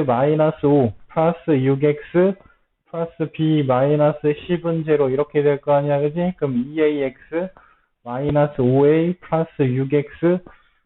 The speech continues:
플러스 B 마이너스 십은 제로. 이렇게 돼요. 그러면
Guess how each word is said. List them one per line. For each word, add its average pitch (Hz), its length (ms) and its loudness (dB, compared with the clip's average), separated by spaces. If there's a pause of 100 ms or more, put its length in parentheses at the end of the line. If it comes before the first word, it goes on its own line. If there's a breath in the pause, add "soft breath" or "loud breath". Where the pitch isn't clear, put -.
(120)
플러스 156 420 -8
B 151 300 -2
마이너스 143 680 0 (140)
십은 165 380 -2
제로. 131 280 0
이렇게 139 400 -2
돼요. 123 300 0
그러면 180 460 0